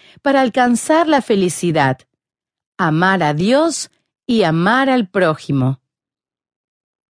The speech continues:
Fue tanto su compromiso con sus hermanos que por más de cincuenta años recibió y acogió a las personas que acudían hacia él para confesarse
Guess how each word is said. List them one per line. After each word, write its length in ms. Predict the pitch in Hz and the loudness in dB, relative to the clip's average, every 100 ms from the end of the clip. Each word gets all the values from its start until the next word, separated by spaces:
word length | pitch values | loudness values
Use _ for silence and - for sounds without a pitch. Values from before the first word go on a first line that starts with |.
| _ _ _ _ | _ _ _ _
Fue 200 | - 359 | 0 0
tanto 540 | 415 - 214 226 196 208 | 0 2 2 2 0 -2
su 220 | - 175 | -2 -4
compromiso 760 | 190 170 160 160 180 190 - 208 | 0 0 0 0 0 -2 -2 -2
con 180 | 202 | 0
sus 260 | 180 180 - | -2 -4 -2
hermanos 800 | 156 151 180 226 196 160 185 - _ _ _ | -2 0 2 2 0 0 -2 -8 _ _ _
que 140 | - 269 | -2 -2
por 220 | 254 254 | 0 2
más 280 | 254 285 294 | 2 2 2
de 140 | 302 | 0
cincuenta 1000 | 269 240 202 - 262 294 320 - 165 175 | 0 0 0 0 2 2 2 0 0 2
años 460 | 240 277 294 311 - _ _ _ | 2 2 2 0 -6 _ _ _
recibió 840 | 226 240 208 - 180 202 240 240 - _ - | -2 0 -2 -4 0 2 2 0 -4 _ -4
y 160 | 226 | 0
acogió 540 | 247 240 240 226 - 339 | 2 0 -2 -2 0 2
a 60 | |
las 220 | 349 233 - | 2 0 -2
personas 720 | 180 156 - 254 269 302 311 | -2 -2 -2 0 2 0 -2
que 120 | 214 | -2
acudían 560 | 170 175 170 214 220 196 | -2 -2 0 0 2 0
hacia 400 | 165 - 165 160 | 0 0 0 2
él 280 | 240 302 | 2 2
para 260 | - 254 208 | 0 0 0
confesarse 1000 | 190 165 160 165 - 262 190 - 196 214 | 0 -2 -2 -4 0 0 -2 -2 -2 -2